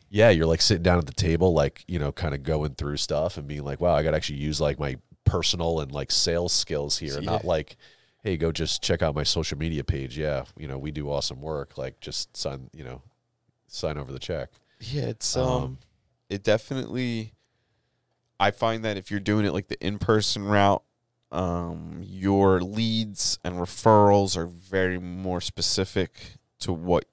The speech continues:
Speaker 2: your company currently needs or demands.
Speaker 1: Yeah.
Speaker 2: Um, the social media,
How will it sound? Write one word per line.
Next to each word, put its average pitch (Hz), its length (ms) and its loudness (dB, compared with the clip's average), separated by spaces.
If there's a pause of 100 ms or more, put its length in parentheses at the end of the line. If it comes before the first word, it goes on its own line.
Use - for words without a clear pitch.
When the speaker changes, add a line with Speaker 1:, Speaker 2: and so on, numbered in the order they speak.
Speaker 2:
your 92 640 -6
company 90 420 -8
currently 87 600 -6 (140)
needs 98 380 -6
or 92 60 -2
demands. 95 680 -6
Speaker 1:
Yeah. 67 220 -6 (300)
Speaker 2:
Um, 82 360 -2
the 101 140 -4
social 107 400 2
media, 104 540 2